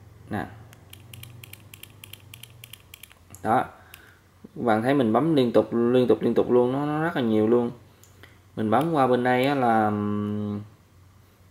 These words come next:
cái này là chế độ quay phim nha. Chế độ quay phim. Rồi thì, ờ, nó có những chức năng quay phim nè, chụp liên tục nhiều tấm nè,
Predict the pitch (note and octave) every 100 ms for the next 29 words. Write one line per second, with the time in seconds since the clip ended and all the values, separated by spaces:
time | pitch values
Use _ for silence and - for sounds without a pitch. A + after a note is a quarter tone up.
0 | _ _ _ _ _ - C#3 C3+ A2 G#2
1 | C3 G2 A2+ B2 B2 C3 C3 B2+ - -
2 | - _ _ _ _ - A#2 A2 A2+ B2+
3 | A#2+ A#2+ - _ _ _ _ _ _ _
4 | _ _ _ _ _ _ _ _ _ _
5 | _ _ _ _ - G#2+ G#2 G#2 G#2+ G#2+
6 | G#2 G#2 G#2 G#2 G#2+ B2+ D3 C#3+ B2 A#2
7 | C#3+ C3+ A#2+ A2+ G2+ A#2 - B2 A#2 G#2
8 | A#2 - A#2+ A#2 G#2+ A2 G#2 G2+ A#2 E3
9 | C#3+